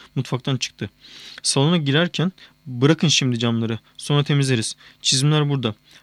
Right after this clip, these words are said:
Daha önce çizdiklerimizi de buldum Duru." dedi ve Duru'yu salonun girişinde yere bırakıp çizimlerini sehpanın üstüne açmaya başladı. Duru, Deniz'in kendisini bıraktığı yerde sanki bir mayına basmış gibi kala kalmıştı. Deniz heyecanla çizimler üzerine konuşmaya devam ederken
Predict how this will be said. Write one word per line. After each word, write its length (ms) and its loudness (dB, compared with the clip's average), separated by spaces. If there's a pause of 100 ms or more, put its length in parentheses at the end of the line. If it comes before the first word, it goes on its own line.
(120)
Daha 160 2
önce 160 0
çizdiklerimizi 600 -2
de 140 0
buldum 300 -2
Duru." 220 -4 (320)
dedi 260 0
ve 140 -2
Duru'yu 200 0
salonun 420 0
girişinde 360 -2
yere 220 0
bırakıp 300 -2
çizimlerini 420 0
sehpanın 460 -4
üstüne 260 -8
açmaya 300 -2
başladı. 340 -6 (600)
Duru, 220 2 (280)
Deniz'in 280 4
kendisini 420 0
bıraktığı 280 -2
yerde 220 0
sanki 380 -2
bir 160 -4 (280)
mayına 360 4
basmış 360 0
gibi 180 -6
kala 220 2
kalmıştı. 480 -2 (1500)
Deniz 260 4
heyecanla 320 4
çizimler 340 4
üzerine 260 4
konuşmaya 480 2
devam 200 4
ederken 380 0